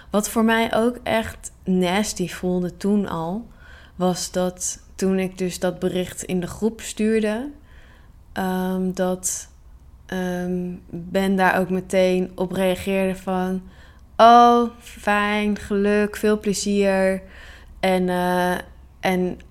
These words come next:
ook als message naar de anderen van: "Nou, dit is dus de manier om weg te gaan als je weg wil gaan." En dat voelde heel,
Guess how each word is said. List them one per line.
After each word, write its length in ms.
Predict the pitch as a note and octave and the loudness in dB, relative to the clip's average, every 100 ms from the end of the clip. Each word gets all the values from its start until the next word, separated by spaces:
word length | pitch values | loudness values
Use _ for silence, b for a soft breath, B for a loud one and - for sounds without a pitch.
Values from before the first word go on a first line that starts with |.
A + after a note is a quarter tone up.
| - | -16
ook 240 | - G3 G#3 | -2 0 2
als 200 | F#3+ E3+ | 2 2
message 640 | F3+ F#3 - F3+ F3 - | 0 0 0 -2 -4 -4
naar 240 | F#3 F3 F3 | 0 0 0
de 80 | - | 0
anderen 540 | F#3 F#3+ F#3 F3+ F3 | 0 0 -2 -4 -6
van: 400 | - F3+ E3+ F3 | -4 -4 -4 -4
"Nou, 220 | F3+ D#3 | -4 -4
dit 240 | D#3 G#3 G#3+ | 0 0 2
is 180 | G3 | -4
dus 380 | - F#3+ - - - - - - | -2 -4 -4 -12 -14 -16 -16 -4
de 160 | F#3+ | 0
manier 640 | F#3 F#3 F3+ F3 E3+ E3+ - - | 2 2 0 0 -2 -4 -8 -6
om 520 | F3 F3 F3 F3+ F3+ - - - | -2 -2 -2 -4 -6 -14 -20 -2
weg 260 | F#3+ A3 | 4 4
te 100 | - | 4
gaan 340 | F#3+ F#3 F3+ F3+ | -4 0 0 -2
als 160 | F#3 | -4
je 80 | - | -2
weg 180 | F3+ F#3 | -2 -2
wil 180 | E3+ D#3+ | -4 -8
gaan." 380 | - E2+ F2+ F3 B B B B B B | -8 -8 -8 -12 B B B B B B
En 120 | F#3 | 4
dat 220 | G3+ A#3 | 6 4
voelde 300 | - A#3+ A3+ | 4 6 6
heel, 400 | G3+ G#3+ G#3+ - | 6 4 2 0